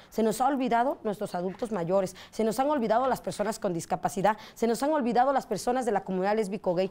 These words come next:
se nos han olvidado. No, en verdad hemos sido omisos todos de poder tomar en cuenta a todos los sectores.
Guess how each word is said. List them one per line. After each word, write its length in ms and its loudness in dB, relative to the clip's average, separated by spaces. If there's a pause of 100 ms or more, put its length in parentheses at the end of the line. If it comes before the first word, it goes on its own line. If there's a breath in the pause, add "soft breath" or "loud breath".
(160 loud breath)
se 120 2
nos 160 0
han 60 2
olvidado. 760 2 (140)
No, 140 2
en 180 2
verdad 420 4
hemos 200 2
sido 220 0
omisos 560 2
todos 420 0 (220 loud breath)
de 180 2
poder 400 0
tomar 240 0
en 100 0
cuenta 400 0
a 160 2
todos 220 4
los 100 2
sectores. 440 0